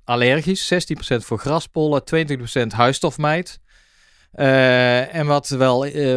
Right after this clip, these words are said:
Poolse atleten hebben ze hetzelfde gedaan. Ook zevenentwintig procent. Eh,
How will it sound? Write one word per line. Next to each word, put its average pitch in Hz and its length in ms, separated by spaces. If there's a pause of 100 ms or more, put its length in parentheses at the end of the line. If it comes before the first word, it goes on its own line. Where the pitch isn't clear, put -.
Poolse 185 320
atleten 135 340
hebben 117 180
ze 127 260
hetzelfde 165 460
gedaan. 147 500
Ook 170 200
zevenentwintig 170 520
procent. 151 520 (600)
Eh, 117 640